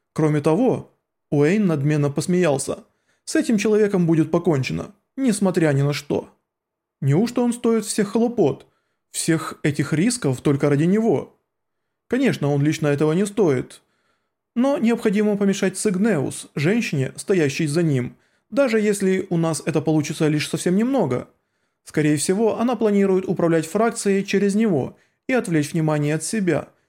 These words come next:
тем самым позволяя своей организации действовать в открытую. В противном случае я не вижу смысла для них во вкладывании стольких денег во фракцию. Королевская фракция и дворянская фракция потеряли немало сил.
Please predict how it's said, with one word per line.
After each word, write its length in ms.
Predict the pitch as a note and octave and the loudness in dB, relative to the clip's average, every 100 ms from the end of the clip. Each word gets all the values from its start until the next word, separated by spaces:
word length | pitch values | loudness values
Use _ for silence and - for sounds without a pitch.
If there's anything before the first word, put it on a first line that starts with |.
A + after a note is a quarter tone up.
| _ | _
тем 220 | - C#4 | -2 -2
самым 340 | B3 G#3+ A#3 B3 | 0 0 0 0
позволяя 500 | A3+ F#3 E3+ E3+ F3 | 0 2 2 2 0
своей 280 | E3+ D#3+ | 0 0
организации 800 | D#3+ D#3+ D3 D3+ D#3 D3+ C#3+ G#3 | 0 0 0 0 0 0 0 -2
действовать 520 | G3 C#3+ C#3 D#3+ D3 | 0 0 0 -2 -2
в 40 | E3+ | -2
открытую. 500 | E3+ F#3 C3+ - - _ _ _ _ - | 0 0 0 -2 -8 _ _ _ _ -4
В 20 | |
противном 440 | B3+ B3+ B3+ B3+ | -4 0 0 0
случае 520 | A#3+ B3+ A3+ A3 G#3+ | 0 -2 0 0 0
я 120 | G#3+ A#3+ | 0 0
не 120 | B3+ | 0
вижу 240 | A3+ C#3 | 0 0
смысла 640 | C3+ D#3+ G3 F#3 C#3+ C3 - | -2 -2 -2 0 0 -2 -2
для 180 | C#3+ | -2
них 320 | C#3+ C#3+ C3 - | 0 0 -2 -4
во 200 | F#3 A#3+ | -2 -2
вкладывании 560 | A#3+ G3 F3+ F3 F3+ | 0 0 2 2 0
стольких 440 | F3 F3+ D3 D#3 D3 | 0 0 0 0 0
денег 300 | D3+ D3+ C#3+ | 0 0 0
во 100 | F#3+ | -2
фракцию. 600 | A#3+ F#3 - - - - _ _ _ _ _ _ _ | 0 0 -2 -8 -8 -12 _ _ _ _ _ _ _
Королевская 540 | - C#3+ D3+ - D3+ | -4 0 0 0 -2
фракция 460 | C#3 F#3 A#3+ - C3+ | 0 -2 -2 -2 -4
и 180 | - D3 | -2 -2
дворянская 560 | C3+ D3+ A#3+ A#3+ E3 | 0 2 0 -2 -2
фракция 580 | D3 D#3 C#3+ - D3 C#3+ - _ _ _ | -2 0 -2 -2 -6 -6 -10 _ _ _
потеряли 420 | C4 B3 G#3+ F3+ | -4 0 2 2
немало 380 | F3+ F3+ E3+ F3+ | 2 0 2 0
сил. 380 | F3 D3 C3+ | -2 -2 -4